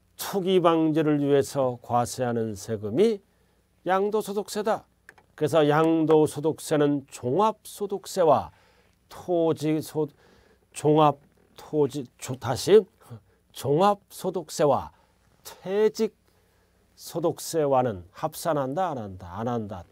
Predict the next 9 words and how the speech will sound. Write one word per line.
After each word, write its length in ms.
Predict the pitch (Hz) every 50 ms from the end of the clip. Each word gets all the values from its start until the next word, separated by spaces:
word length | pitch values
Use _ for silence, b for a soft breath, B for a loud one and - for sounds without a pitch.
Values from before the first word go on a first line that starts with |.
| _ _ -
따로 520 | 196 180 202 220 226 202 143 95 80 - _ _ _ _ _ _ _ _ _ _
구분해서 960 | - - - 135 127 117 165 233 247 233 226 220 214 - 202 208 208 196 185 -
과세하는 600 | 175 170 180 160 - 180 185 180 175 175 175 165
거를 320 | 175 170 170 175 170 160
뭐라 340 | 110 143 147 147 156 156 143
그런다? 640 | 135 151 147 139 135 135 131 127 151 202 214 180 - -
마지막 460 | 147 170 190 175 196 185 160 - -
줄, 300 | - 135 104 82 73 b b b b b b b b b b b b b b -
분류과세. 1200 | - - 127 117 110 104 104 117 151 180 208 208 208 202 196 190 202 196 190 - - 208 -